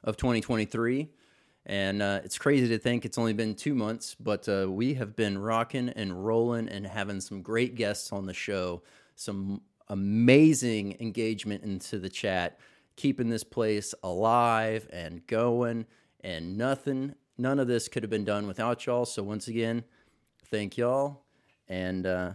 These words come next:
man, can't wait to review some sauce on a peanut butter and jelly from our very first guest, Sam Hastings.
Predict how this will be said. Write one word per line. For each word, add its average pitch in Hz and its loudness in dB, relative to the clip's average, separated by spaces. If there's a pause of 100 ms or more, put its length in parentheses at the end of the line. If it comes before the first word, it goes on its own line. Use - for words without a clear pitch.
(360)
man, 95 -8 (1200)
can't 123 -4
wait 117 -2
to 98 -4 (100)
review 107 -2 (680)
some 95 -4 (260)
sauce - 0 (480)
on 107 -2
a 98 -4
peanut 170 -4
butter 156 2
and 151 0
jelly 110 2
from 107 -4
our 98 0
very 120 0
first 131 -2
guest, 98 -2 (280)
Sam 143 -2
Hastings. 92 -4